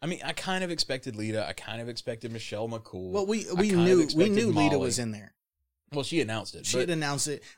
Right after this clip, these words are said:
Speaker 2: We
Speaker 1: I'm,
Speaker 2: kind of expected, uh,
Speaker 1: I
Speaker 2: like you said,
Speaker 1: expected,
Speaker 2: Michelle.
Speaker 1: I expected some of the older women's wrestlers. I expected the Bellas, you know, because they've been in all of them.
Speaker 2: Or
Speaker 1: Um,
Speaker 2: they announced beforehand.
Speaker 1: Right. So they were expected.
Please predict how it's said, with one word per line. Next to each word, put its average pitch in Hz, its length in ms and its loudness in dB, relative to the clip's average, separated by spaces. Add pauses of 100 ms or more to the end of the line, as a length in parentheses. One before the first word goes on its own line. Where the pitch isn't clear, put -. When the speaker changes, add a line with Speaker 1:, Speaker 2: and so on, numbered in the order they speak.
Speaker 2:
We 208 120 -4
Speaker 1:
I'm, 214 80 -2
Speaker 2:
kind 214 180 0
of 190 100 -4
expected, 151 640 -4 (180)
uh, 135 320 0
Speaker 1:
I 226 120 2 (100)
Speaker 2:
like 143 120 2
you 127 60 -4
said, - 160 0
Speaker 1:
expected, - 0 - (220)
Speaker 2:
Michelle. 113 260 -4 (180)
Speaker 1:
I 180 60 -10
expected 185 500 -6
some 147 200 -6
of 143 80 -10
the 135 100 -6
older 117 340 -8
women's 107 320 -10
wrestlers. 110 320 -8
I 117 60 -4
expected 123 480 -6
the 117 80 -2
Bellas, 101 720 -4 (440)
you 110 120 -6
know, 107 160 -6
because 139 340 -4
they've 156 240 -6
been 131 240 0
in 117 260 -4
all 101 400 -4
of 90 180 -14
them. 82 220 -12 (680)
Speaker 2:
Or 165 160 2
Speaker 1:
Um, 156 40 -2
Speaker 2:
they 151 140 2
announced 120 460 -4
beforehand. 104 680 -14
Speaker 1:
Right. 139 340 -6
So 180 340 -4 (600)
they 190 140 -6
were 214 140 -2
expected. 180 840 -4